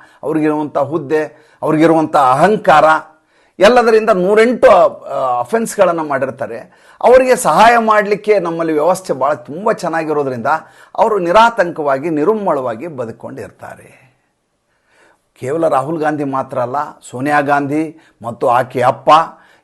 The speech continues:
ಎಲ್ಲರನ್ನೂ ಹಾಕಿ ಜರಡಿ ಹಿಡಿದಿದ್ದಾರೆ ಈ ಸಲಾವುದ್ದೀನ್ ಚೌಧರಿ. ಬ್ಲಿಡ್ಜ್ ಅನ್ನುವಂಥ ಅವ್ರ ಪತ್ರಿಕೆಯಲ್ಲಿ ಅವ್ರು ಬರ್ಕೊಂಡು ಹೋಗ್ತಾರೆ.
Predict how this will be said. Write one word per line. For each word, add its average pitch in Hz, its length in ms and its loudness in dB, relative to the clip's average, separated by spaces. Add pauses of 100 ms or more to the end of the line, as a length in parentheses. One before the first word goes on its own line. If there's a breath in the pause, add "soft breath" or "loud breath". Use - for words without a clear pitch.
ಎಲ್ಲರನ್ನೂ 190 840 2
ಹಾಕಿ 160 340 0
ಜರಡಿ 135 440 0
ಹಿಡಿದಿದ್ದಾರೆ 135 720 -4
ಈ 135 500 -12 (420 soft breath)
ಸಲಾವುದ್ದೀನ್ 135 680 2
ಚೌಧರಿ. 117 360 -8
ಬ್ಲಿಡ್ಜ್ 147 440 0
ಅನ್ನುವಂಥ 156 320 -2
ಅವ್ರ 156 140 -2
ಪತ್ರಿಕೆಯಲ್ಲಿ 170 580 -8
ಅವ್ರು 156 160 -4
ಬರ್ಕೊಂಡು 160 340 -4
ಹೋಗ್ತಾರೆ. 120 480 -12